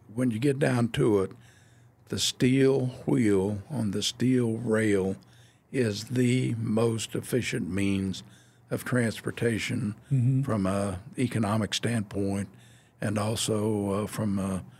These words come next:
Speaker 1: uh, eco standpoint. I mean, it is, uh, uh, it's, it's a great way to do business. So I, I think, you know, and we've gone through a lot of ups and downs
Speaker 2: Right.
Speaker 1: over the last couple hundred years, uh, but, uh, the railroad industry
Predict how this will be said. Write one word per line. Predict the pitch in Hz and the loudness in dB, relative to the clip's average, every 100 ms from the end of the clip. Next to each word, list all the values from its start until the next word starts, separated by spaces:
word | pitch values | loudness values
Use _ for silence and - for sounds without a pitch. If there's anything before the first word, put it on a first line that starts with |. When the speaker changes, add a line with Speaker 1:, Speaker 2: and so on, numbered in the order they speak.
| - _ - - - - | -20 _ -20 -20 -16 -8
Speaker 1:
uh, | - 95 95 113 | -4 -2 -4 -4
eco | 131 - 87 | -4 -2 -4
standpoint. | - - 90 82 - 82 101 | -2 -2 -2 -4 -4 -4 -2
I | 104 | -2
mean, | 98 107 | 0 0
it | 110 110 | 0 0
is, | 107 98 - 98 | -2 -2 -2 -2
uh, | 101 101 - - _ - - _ - | -2 -4 -8 -18 _ -20 -20 _ -8
uh, | 139 104 101 110 | -4 -4 -4 -4
it's, | 110 | -4
it's | - 113 - | -4 -2 -2
a | 110 | 0
great | 120 113 - | 2 2 2
way | 120 | 0
to | 113 | 0
do | 110 107 | 0 0
business. | 107 110 90 - | 0 0 0 0
So | - | 4
I, | 151 156 117 156 | 4 4 4 2
I | |
think, | 156 143 - | 2 0 0
you | 127 120 | 0 0
know, | 107 | 0
and | 107 120 | 0 2
we've | 135 123 | 0 0
gone | 131 120 | 0 0
through | 113 123 120 | 0 0 0
a | |
lot | 110 110 107 | 2 2 2
of | 95 - - - _ _ | -2 -8 -20 -20 _ _
ups | - - - | -2 0 0
and | 120 | 0
downs | 98 107 107 143 | 2 4 4 6
Speaker 2:
Right. | 165 107 | 4 2
Speaker 1:
over | 110 92 | 0 0
the | 92 | -2
last | 110 107 - | -2 -2 -2
couple | 113 92 | -2 0
hundred | 104 98 92 | 0 0 0
years, | 95 98 98 - - - _ _ - | 0 0 0 -8 -18 -20 _ _ -4
uh, | 113 107 | -2 0
but, | 110 120 123 104 - - - | -2 0 2 0 -4 -16 -10
uh, | 170 104 101 101 98 | -6 -2 -2 -2 -2
the | 104 | 0
railroad | 123 117 104 98 | 0 2 2 0
industry | 113 101 - 95 92 95 | 0 -2 -2 -2 -2 -2